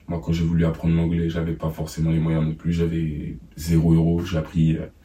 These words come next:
commencé à apprendre l'anglais à dix-sept ans. J'en ai vingt et un aujourd'hui. Sinon, ta deuxième solution, c'est de rentrer en immersion avec la culture anglaise. Donc, con-, commencer à consommer beaucoup plus de contenu en anglais, t'exposer de plus en plus. En fait,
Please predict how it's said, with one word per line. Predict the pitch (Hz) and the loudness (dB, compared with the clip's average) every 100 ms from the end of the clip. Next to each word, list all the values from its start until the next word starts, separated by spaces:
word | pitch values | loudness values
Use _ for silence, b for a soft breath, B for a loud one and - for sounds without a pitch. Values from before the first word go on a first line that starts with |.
| B B | B B
commencé | - 82 80 | -2 0 0
à | 78 | -2
apprendre | 78 80 | 0 2
l'anglais | 82 80 | 2 0
à | |
dix-sept | 78 - - 78 | -2 -4 -4 -2
ans. | 85 - - | -2 -6 -6
J'en | 76 | -4
ai | 85 | -4
vingt | 85 80 | -4 -4
et | |
un | 87 | -4
aujourd'hui. | 82 78 78 80 - | -4 -6 -6 -8 -10
Sinon, | - 101 107 | -8 -2 0
ta | 82 | 0
deuxième | 80 95 113 107 | 2 2 2 2
solution, | 95 82 - 101 113 b b b _ | 2 2 2 -4 -4 b b b _
c'est | - | -2
de | 78 80 | 2 2
rentrer | 82 85 98 | 2 0 2
en | 90 | 4
immersion | 95 104 92 - - | 4 4 0 -2 -4
avec | 92 82 | -2 -2
la | 82 | -2
culture | 80 82 78 80 | -2 -4 -4 0
anglaise. | 78 78 78 | 0 0 -2
Donc, | 78 80 - B - | 0 -2 -2 B -6
con-, | 90 | -4
commencer | 80 85 85 82 | -2 0 -2 -2
à | 85 | -6
consommer | - 82 85 85 | -6 -4 -2 -2
beaucoup | 78 80 - | -2 -6 -10
plus | - 92 | -4 -2
de | 85 | -2
contenu | - 80 80 | -4 -4 2
en | 80 | 2
anglais, | 80 82 - B B B B B B B _ - - | 2 0 -4 B B B B B B B _ -20 -6
t'exposer | 82 - 95 90 | -6 0 2 4
de | 87 | 2
plus | 80 92 82 | 0 -2 -2
en | |
plus. | 80 95 98 - | -4 -6 -8 -10
En | |
fait, | - 101 - - | -6 -6 -6 -14